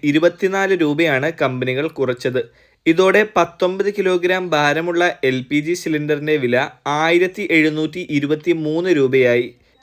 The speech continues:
ഈ വർഷം ഇത് രണ്ടാം തവണയാണ് എൽ പി ജി സിലിണ്ടറിന്റെ വില കുറക്കുന്നത്. ഇതോടെ കൊച്ചിയിലെ വില ആയിരത്തി എഴുന്നൂറ്റി ഇരുപത്തി ഒമ്പത് രൂപയാണ്.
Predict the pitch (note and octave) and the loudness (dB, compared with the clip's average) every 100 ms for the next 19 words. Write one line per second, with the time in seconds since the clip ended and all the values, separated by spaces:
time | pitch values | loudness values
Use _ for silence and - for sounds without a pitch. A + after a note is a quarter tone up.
0 | E3+ F#3+ G3+ G#3 G#3 G#3 G3+ G3+ F#3+ E3 | -2 2 4 4 2 -2 2 2 2 2
1 | D#3+ F#3 F#3+ F#3+ F#3 F3+ F3+ F3+ F#3 C#3+ | 2 0 0 -2 -2 0 -2 -2 0 0
2 | C#3 C3+ D#3 D#3+ E3+ F3 E3+ E3+ D#3+ E3+ | 0 0 0 0 -2 -2 -2 0 0 0
3 | D#3 C3 D#3 - C#3 B2 C3 B2 B2+ B2+ | 0 0 -2 -2 -2 -2 -4 -2 0 0
4 | - _ _ - D#3+ F#3+ G3 G#3 G3+ E3+ | -2 _ _ 0 4 6 6 4 4 0
5 | - G3 F#3+ G3 G#3 F#3+ D3 D#3+ - - | 0 -4 2 4 4 4 4 4 2 0
6 | D3+ D#3+ E3+ F3+ - G3+ - F3+ E3 E3+ | 2 4 2 -2 -6 -6 -2 2 2 2
7 | F3 E3+ F3 D#3 D3 D#3 D3+ F#3 - D3 | -2 -6 -8 -4 0 0 0 -2 -2 0
8 | C#3+ D#3 F#3 F3+ D#3 C#3 C3+ B2 B2 | 0 0 0 0 0 4 4 2 -4